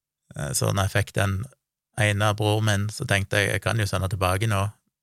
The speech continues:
men jeg kan jo ikke gjøre det nå. For gjør jeg det nå, så, så blir det jo bare så absurd.» Så jeg måtte liksom la det gå noen dager før jeg sendte tilbake igjen, så ikke det ble for åpenbart at dette her egentlig er bare symbolsk. Men ja,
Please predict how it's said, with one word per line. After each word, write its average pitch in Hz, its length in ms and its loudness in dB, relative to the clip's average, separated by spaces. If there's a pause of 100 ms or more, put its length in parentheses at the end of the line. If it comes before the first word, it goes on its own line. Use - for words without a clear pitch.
(420)
men 95 100 0
jeg 98 140 -2
kan 87 160 -2
jo 113 80 2
ikke 95 140 0
gjøre 85 160 0
det 85 80 -2
nå. 90 100 0 (840)
For 110 120 2
gjør 101 160 4
jeg 90 140 -2
det 98 100 -2
nå, 101 100 0 (160)
så, - 300 -2 (240)
så 113 160 -6
blir 98 180 0
det 98 120 -4
jo 98 40 -12
bare 92 220 -2
så - 100 -4
absurd.» 104 380 0
Så 117 80 0
jeg 104 80 0
måtte 95 180 -4
liksom 92 200 -2
la 87 100 0
det 92 160 -2
gå 90 160 2
noen 92 220 -2
dager 92 340 -2
før 50 160 -2
jeg - 100 -4
sendte 95 240 -4
tilbake 90 380 -4
igjen, 98 180 -2
så - 160 -6
ikke - 160 -6
det - 80 -8
ble - 140 -4 (560)
for 101 320 -2 (680)
åpenbart 101 600 2
at - 100 -4
dette 95 160 -2
her 92 220 -2
egentlig 95 260 -4
er 92 100 -4
bare 92 220 -2
symbolsk. 101 460 -6 (1800)
Men 104 140 2
ja, 101 100 4